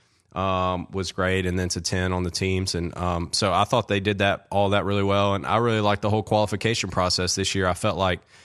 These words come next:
for the most part, um, you know, the top forty men and women were, were the ones that competed. Uh, I was thinking about this, uh, just with how much running and outdoor stuff they do at the games. I would like to see a little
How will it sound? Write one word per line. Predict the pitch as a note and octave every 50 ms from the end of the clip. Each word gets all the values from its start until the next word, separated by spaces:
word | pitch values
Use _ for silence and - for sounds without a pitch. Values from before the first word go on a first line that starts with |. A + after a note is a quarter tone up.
| - - - _ _
for | - - A2
the | G2+ F#2+
most | G2 G2 G2 G2 - -
part, | - G2+ G2 F#2+ F#2+ F2 -
um, | - F#2+ F#2 F2+ F2 E2+ E2 E2+ - - _ _ _ _ _ _ -
you | - F#2 F#2
know, | F#2 F2 E2+
the | D#2+ E2+
top | - - G2 F#2 F#2 - -
forty | - - G2 F#2+ F#2+ F2+ F#2 F#2 F2+ - _ _ _ _ _ _ _
men | G2+ G2 G2 G2
and | F#2 F2+ F#2
women | F#2 F#2+ F#2+ F2+ F2+ F2
were, | F2 F2 F2+ F2+ E2+ - - _ -
were | F2 F2+ F2+
the | F2+ F2
ones | F#2 F#2 F2+ -
that | - E2+ -
competed. | - F#2 E2+ - F#2 F#2 F2+ F2+ F2 E2+ E2+ - - - - - - -
Uh, | G2+
I | G#2 G#2 G2+ D#2+ G2 A#2
was | B2 B2+ - -
thinking | - F3 D#3 C#3+ B2+
about | A#2 G#2 G2+ F#2+ F#2+
this, | G2+ G#2+ G#2+ G#2+ G2+ - - - - -
uh, | G2 G#2 G2+ F2+
just | F2 A2+ A2+ -
with | A#2 G#2
how | A2 A#2+
much | C3+ C#3+ G#2 - -
running | F#2+ F2+ F#2+ G2+ G#2+ G#2+ G#2 G#2 G#2 G2+ G2
and | F#2 F#2 -
outdoor | E2 G2+ G#2 G2 G2+ G2+ G2
stuff | - - - G2+ F#2+ -
they | F#2+ F#2
do | F#2 G2 F#2+
at | F#2 F2
the | G2
games. | F#2 G2 F#2+ F#2+ G2 F#2+ F#2+ F#2 F2+ - - - - _ _ _ _ -
I | - G#2+
would | A2 G#2+
like | G#2 A#2 B2+ B2
to | - G#2+
see | - - A2
a | G2+
little | G2+ G2+